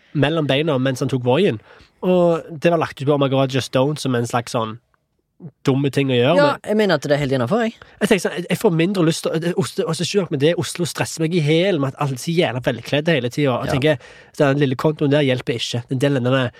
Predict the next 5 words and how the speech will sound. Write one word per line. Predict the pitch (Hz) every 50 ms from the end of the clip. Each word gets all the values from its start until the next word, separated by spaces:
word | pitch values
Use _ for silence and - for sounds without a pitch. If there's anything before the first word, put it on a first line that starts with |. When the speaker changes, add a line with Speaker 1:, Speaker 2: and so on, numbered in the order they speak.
| - - - _ _ _ 180 131 - - -
Speaker 1:
Oslo-greiene, | - - - 139 135 147 151 151 139 - 143 147 151 151 131 120 110
øh, | 117 120 139 131 113 120
det | 139 -
skumle | - - - 170 156 135 113 107 123 151
Oslo. | 135 120 - - - 113 113